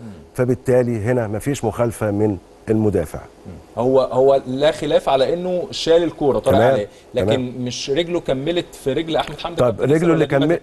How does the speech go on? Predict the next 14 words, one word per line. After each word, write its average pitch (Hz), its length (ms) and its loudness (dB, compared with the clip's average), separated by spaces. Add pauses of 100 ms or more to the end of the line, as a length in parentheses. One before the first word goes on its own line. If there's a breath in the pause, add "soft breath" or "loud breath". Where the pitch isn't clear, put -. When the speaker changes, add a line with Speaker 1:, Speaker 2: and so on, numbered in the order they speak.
Speaker 1:
تت-، 123 180 -4
ما 117 280 -12
Speaker 2:
طيب 117 240 0
Speaker 1:
تبصش 131 180 -4
Speaker 2:
رجل، 156 160 2
Speaker 1:
فيها؟ - 100 -6
Speaker 2:
رجله 151 340 0
كملت 160 500 0
ولا 123 280 0
كمان 131 420 2
رجل 139 140 0
احمد 135 220 -4
حمدي 135 400 -2
راحه؟ 107 460 0